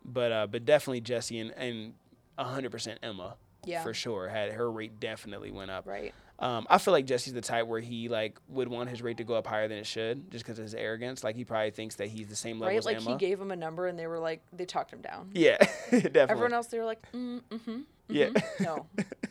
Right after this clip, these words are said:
Speaker 1: Yeah, you're
Speaker 2: Not
Speaker 1: f-,
Speaker 2: young
Speaker 1: you're f-, we're
Speaker 2: Mark.
Speaker 1: flat out not giving you this money. Like, Emma's gonna be in it. You should be thrilled that
Speaker 2: <laughs>
Speaker 1: she'll act bes-, beside you still. Um, but yeah, I thought the movie was,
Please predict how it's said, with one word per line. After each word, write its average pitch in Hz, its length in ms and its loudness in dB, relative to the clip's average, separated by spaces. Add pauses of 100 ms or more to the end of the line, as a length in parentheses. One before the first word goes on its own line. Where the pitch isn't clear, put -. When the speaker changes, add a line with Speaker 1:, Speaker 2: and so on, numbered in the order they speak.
(480)
Speaker 1:
Yeah, 127 180 4
you're 123 200 4
Speaker 2:
Not 156 60 -2
Speaker 1:
f-, 175 60 -2
Speaker 2:
young 151 100 0
Speaker 1:
you're 156 80 8
f-, 165 160 0
we're 156 60 -4
Speaker 2:
Mark. 160 120 2
Speaker 1:
flat 135 240 8
out 120 220 4
not 117 280 -2
giving 113 240 -8
you 107 120 -8
this 104 180 -8
money. 101 220 -8
Like, 98 180 -6
Emma's 139 240 -2
gonna 110 180 -6
be 104 140 -8
in 95 80 -8
it. 101 80 -12
You 110 80 -10
should 113 160 -8
be 107 120 -10
thrilled 101 400 -6
that 98 280 -6 (220)
Speaker 2:
<laughs> - 180 -6
Speaker 1:
she'll 123 260 2
act 107 260 2
bes-, 113 160 -6
beside 104 440 -4
you 98 80 -10
still. 95 340 -6 (580)
Um, 113 680 2 (880)
but - 80 2
yeah, 190 200 8
I - 40 2
thought 208 160 2
the 196 60 0
movie 123 260 2
was, 113 180 -2